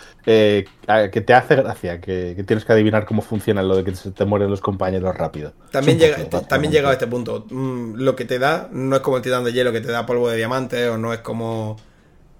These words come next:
Speaker 2: eh,
Speaker 1: Kurcisa,
Speaker 2: Sephiroth.
Speaker 1: que te da
Speaker 2: O, o
Speaker 1: la persona
Speaker 2: Kurcisa
Speaker 1: que
Speaker 2: te da
Speaker 1: sabe
Speaker 2: la habilidad,
Speaker 1: que
Speaker 2: te da Zentetsuken.
Speaker 1: Sí.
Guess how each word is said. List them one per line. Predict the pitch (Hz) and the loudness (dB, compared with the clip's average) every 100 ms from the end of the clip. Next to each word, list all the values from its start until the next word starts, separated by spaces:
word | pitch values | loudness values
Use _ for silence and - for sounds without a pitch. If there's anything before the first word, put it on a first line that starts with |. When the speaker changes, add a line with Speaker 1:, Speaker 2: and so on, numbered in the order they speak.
| _ | _
Speaker 2:
eh, | 127 120 117 113 113 113 | -2 0 0 0 0 0
Speaker 1:
Kurcisa, | 113 139 | 0 2
Speaker 2:
Sephiroth. | 131 123 | 2 2
Speaker 1:
que | 117 | 4
te | 107 | 6
da | 107 107 | 8 8
Speaker 2:
O, | 101 92 85 - - | 8 4 0 -8 -6
o | 123 123 | -4 -4
Speaker 1:
la | 123 | 0
persona | |
Speaker 2:
Kurcisa | 120 - 151 | 0 2 2
Speaker 1:
que | 151 | 4
Speaker 2:
te | 120 | 6
da | |
Speaker 1:
sabe | 127 | 6
Speaker 2:
la | 117 | 4
habilidad, | 120 104 - | 2 0 -2
Speaker 1:
que | - - | -12 -6
Speaker 2:
te | 131 | -4
da | |
Zentetsuken. | 143 135 123 - 156 135 110 | -4 -6 -6 -6 -4 -2 -2
Speaker 1:
Sí. | 82 | -4